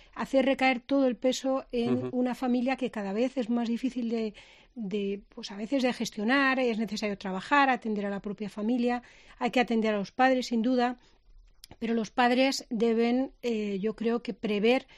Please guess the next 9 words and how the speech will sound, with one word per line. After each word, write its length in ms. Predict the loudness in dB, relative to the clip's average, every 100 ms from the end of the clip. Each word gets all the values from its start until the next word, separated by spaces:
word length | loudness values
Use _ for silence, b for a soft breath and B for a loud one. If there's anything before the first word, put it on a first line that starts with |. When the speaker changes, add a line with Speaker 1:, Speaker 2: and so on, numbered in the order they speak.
| b b
Speaker 1:
su 180 | 0
dependencia, 880 | 0 2 0 0 -2 -2 0 0 -2 -6
eh, 440 | -4 -4 -4 -6
teniendo 460 | 0 2 4 2 0
Speaker 2:
Ujú. 200 | -4 -4
Speaker 1:
liquidez 500 | -4 -2 0 0 0
y 40 | -6
no 100 | -4
patrimonio. 600 | -8 -8 -8 -8 -8